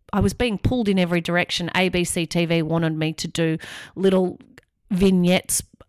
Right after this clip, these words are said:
whereby we would go to, say, South Melbourne Market and talk about some of the things coming up on A B C T V this week. Things like that. I would be asked to appear on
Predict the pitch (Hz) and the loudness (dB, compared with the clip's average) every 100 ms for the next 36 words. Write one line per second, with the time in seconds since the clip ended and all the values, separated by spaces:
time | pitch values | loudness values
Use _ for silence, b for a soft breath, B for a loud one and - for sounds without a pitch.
0 | _ _ - 202 170 175 165 160 165 160 | _ _ -8 -4 0 2 2 2 2 2
1 | 165 165 170 - 175 175 185 - 156 165 | 0 -2 -2 0 -2 -2 -4 -6 -6 -6
2 | - B B B - 185 - 165 170 202 | -12 B B B -2 0 0 0 0 2
3 | 254 262 240 180 170 - 180 - 170 165 | 2 2 2 -2 -2 0 -2 0 0 0
4 | 160 B B B B - - 180 180 170 | 0 B B B B -16 -6 -4 0 0
5 | - 180 - 180 170 165 170 165 170 160 | 0 -2 -2 -2 0 0 -2 -2 -2 -2
6 | 175 160 180 160 165 160 165 - 185 190 | -2 0 0 2 2 0 0 0 0 0
7 | 135 - - 269 262 233 185 202 185 175 | -2 -6 -2 0 0 -2 0 0 2 2
8 | - 180 185 180 - 196 180 180 175 190 | 2 2 2 -2 -2 0 2 0 -2 2
9 | 185 - 185 - 185 175 170 165 165 | 0 0 -2 0 0 2 2 0 -4